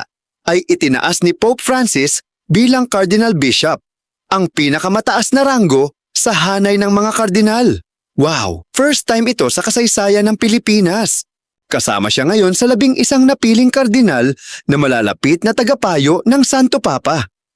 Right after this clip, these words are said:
Ang kanyang bagong posisyon ay nangangailangan pa ng espesyal na permiso dahil hindi siya naka-assign sa simbahan malapit sa Rome.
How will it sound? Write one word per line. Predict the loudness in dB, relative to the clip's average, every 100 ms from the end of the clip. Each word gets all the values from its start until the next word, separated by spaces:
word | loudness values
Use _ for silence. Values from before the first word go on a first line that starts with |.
| _ _ _ _
Ang | -4 -4 -2
kanyang | -2 0 0 0
bagong | 0 0 0
posisyon | 0 0 0 0 0 -2 -6 -12 -18 -4
ay | 0
nangangailangan | 2 4 2 2 2 2 2 2
pa | 0 0
ng | 0
espesyal | -2 -2 -2 0 0 0
na | 0
permiso | 2 2 2 0 -2 -4 _ _ _
dahil | -2 0 0 2
hindi | 2 2 0 0
siya | 0 0
naka-assign | 0 -2 -2 0 0
sa | 0
simbahan | 2 2 2 0 0 -2 -4 -12 -6 0
malapit | 2 2 0 -2 -2 0
sa |
Rome. | 0 2 2 -2